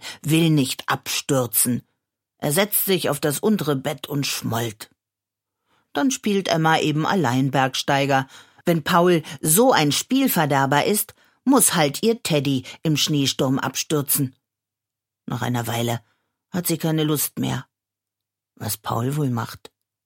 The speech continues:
Vorhin hat er noch an ihrer Matratze herumgezerrt, aber jetzt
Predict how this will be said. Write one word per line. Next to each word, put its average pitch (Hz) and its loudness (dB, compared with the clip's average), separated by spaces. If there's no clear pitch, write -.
Vorhin 208 4
hat 233 0
er 233 4
noch 214 2
an 196 2
ihrer 180 0
Matratze 156 -2
herumgezerrt, 127 -2
aber 127 -6
jetzt - -6